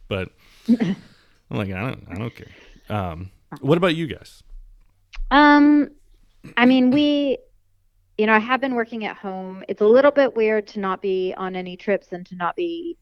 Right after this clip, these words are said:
Speaker 2: going down
Speaker 1: Mm-hmm.
Speaker 2: to, like, meet up with the Edmonds guys or the Car and Driver guys or anything like that, 'cause that was sort of, um, even though I didn't have an official office that I worked in, you know, because I'm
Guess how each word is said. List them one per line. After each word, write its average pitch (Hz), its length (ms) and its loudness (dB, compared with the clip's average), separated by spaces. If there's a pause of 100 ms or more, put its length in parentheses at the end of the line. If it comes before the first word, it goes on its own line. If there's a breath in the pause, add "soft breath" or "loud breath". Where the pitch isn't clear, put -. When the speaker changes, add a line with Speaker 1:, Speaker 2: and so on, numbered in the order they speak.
(360)
Speaker 2:
going 180 260 -2
down 170 600 -4
Speaker 1:
Mm-hmm. 117 240 -6
Speaker 2:
to, 170 200 -4
like, - 200 -10
meet 180 160 -6
up 175 180 -2
with 175 180 -2
the 175 120 0
Edmonds 202 360 -2
guys 180 320 -4
or 170 120 -10
the 165 60 -12
Car 180 200 -14
and 175 80 -16
Driver 175 300 -6
guys 170 340 -10
or 170 80 -10
anything 165 300 -14
like 165 180 -12
that, - 260 -6
'cause - 180 -20
that 175 120 -4
was 170 160 -12
sort 170 160 -6
of, 160 120 -8 (880)
um, 110 360 -12 (640)
even 180 200 -2
though 175 80 0
I 165 80 0
didn't 175 420 -2 (800)
have 190 340 6
an 180 100 -2
official 165 640 -6 (720)
office 190 340 2
that 175 120 -10
I 170 60 -12
worked 196 300 -8
in, 170 360 -10
you 185 120 -10
know, 170 80 -10
because 185 280 -4
I'm 175 220 -4